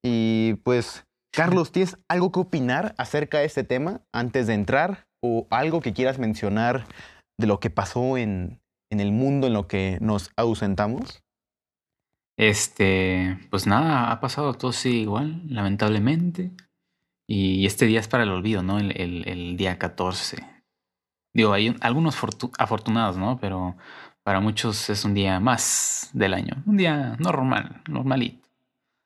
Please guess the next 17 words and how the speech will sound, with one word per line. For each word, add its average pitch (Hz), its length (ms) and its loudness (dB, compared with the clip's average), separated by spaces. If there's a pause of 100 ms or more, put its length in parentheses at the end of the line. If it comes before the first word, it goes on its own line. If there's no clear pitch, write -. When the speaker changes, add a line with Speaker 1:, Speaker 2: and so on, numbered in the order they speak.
(200)
Speaker 2:
¿no? 202 180 -2
O, 139 80 0 (100)
o 139 120 4
hasta 139 480 0 (320)
uno 180 160 4
mismo 160 240 4
se 131 120 0
puede 123 200 2
regalar 95 400 0
algo, 92 240 -4 (160)
¿m? 202 260 -2
Unos 156 200 -2
chocolatitos, 135 1120 -2
que 131 100 0
es 120 100 2
a 113 80 2
la, 98 300 -4